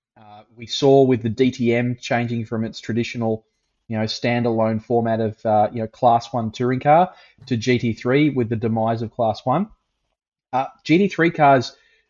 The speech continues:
don't actually run that well in a sprint format with all pro drivers beating the hell <laughs> out of each other, particularly at some of the circuits that they go to. Um, you know, we're seeing,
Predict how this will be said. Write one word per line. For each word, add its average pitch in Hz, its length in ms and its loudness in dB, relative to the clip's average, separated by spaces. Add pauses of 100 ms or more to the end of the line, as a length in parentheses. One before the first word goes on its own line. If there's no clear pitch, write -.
(440)
don't - 360 4 (240)
actually 165 500 0
run 147 340 4
that 147 200 2
well 135 300 6
in 123 100 2
a 117 60 0
sprint - 460 -4
format 120 520 -2 (380)
with 127 220 4
all 135 220 6
pro 123 280 4
drivers 117 560 4 (560)
beating 143 380 4
the 117 100 0
hell 127 260 0
<laughs> - 0 -
out 135 140 0
of 139 200 0
each 123 200 -2
other, 110 300 2 (420)
particularly 143 580 2
at 131 100 0
some 123 200 -2
of 113 60 -4
the 110 60 -6
circuits 123 500 -2
that 120 120 -6
they 113 140 -2
go 117 240 0
to. 117 240 -6 (400)
Um, 110 460 -2 (260)
you 120 140 -6
know, 110 100 0
we're 117 200 0
seeing, 139 680 0